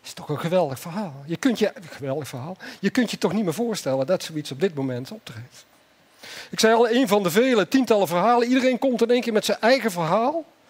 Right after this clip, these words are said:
over insectenachteruit. Dan is dat niet wonderlijk. Op het moment dat je die afname kan vangen in een getal,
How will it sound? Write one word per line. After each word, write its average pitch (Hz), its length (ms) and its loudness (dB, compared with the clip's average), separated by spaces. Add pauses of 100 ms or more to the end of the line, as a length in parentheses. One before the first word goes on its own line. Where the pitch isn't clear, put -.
(680)
over 233 200 2
insectenachteruit. 190 720 2
Dan 202 100 -4
is 233 120 0
dat 240 120 2
niet 208 180 2
wonderlijk. 190 440 2
Op 147 60 -4
het 202 100 2
moment 254 240 2
dat 196 160 0
je 147 220 -2 (920)
die 180 160 -12
afname 190 440 2
kan 151 180 2
vangen 214 420 2
in 170 120 0
een 143 80 2
getal, 160 540 -2